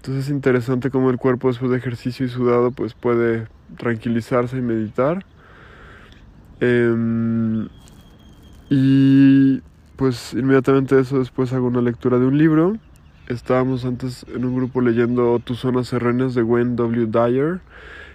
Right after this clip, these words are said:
Y ahora, eh, estamos leyendo de este mismo autor que escribió varios libros,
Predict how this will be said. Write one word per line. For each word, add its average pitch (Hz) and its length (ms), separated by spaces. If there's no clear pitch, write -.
Y 131 140
ahora, 143 560
eh, 127 180
estamos 135 320
leyendo 135 280
de 135 80
este 135 160
mismo 139 180
autor 131 400
que 127 140
escribió 120 340
varios 127 340
libros, 131 460